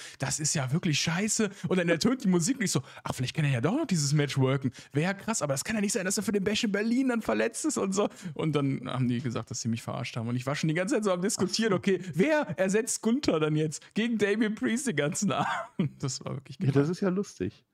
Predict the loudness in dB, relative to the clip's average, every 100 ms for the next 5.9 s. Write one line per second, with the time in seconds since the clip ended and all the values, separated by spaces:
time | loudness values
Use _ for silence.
0 | _ _ 4 6 6 0 -2 0 0 -2
1 | 0 0 2 -2 -2 -6 -4 -4 -4 -8
2 | -2 -2 0 -2 0 0 -2 -2 -4 -4
3 | -6 -8 -14 -16 _ _ _ _ _ _
4 | -4 0 0 0 -2 -4 -12 -20 _ _
5 | -2 -2 -2 -4 -2 -2 -4 -6